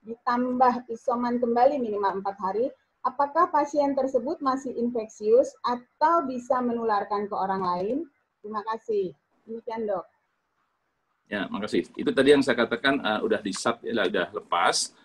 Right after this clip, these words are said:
Speaker 2: Artinya kalau dia sudah tidak positif dan sudah dengan masa karantina, memang sekarang yang baru dihitungnya empat, sepuluh hari,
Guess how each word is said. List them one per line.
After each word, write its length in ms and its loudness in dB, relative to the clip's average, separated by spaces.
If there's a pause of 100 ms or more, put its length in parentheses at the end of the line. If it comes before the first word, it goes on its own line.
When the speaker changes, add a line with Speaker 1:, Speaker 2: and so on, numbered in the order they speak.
(360)
Speaker 2:
Artinya 400 0
kalau 160 2
dia 160 6
sudah 320 -2
tidak 320 -4
positif 480 -2
dan 160 0
sudah 320 -2
dengan 240 -2
masa 480 -6
karantina, 480 -4
memang 240 -4
sekarang 320 -2
yang 160 -6
baru 240 -2
dihitungnya 560 -4
empat, 320 -8
sepuluh 320 -4
hari, 400 -4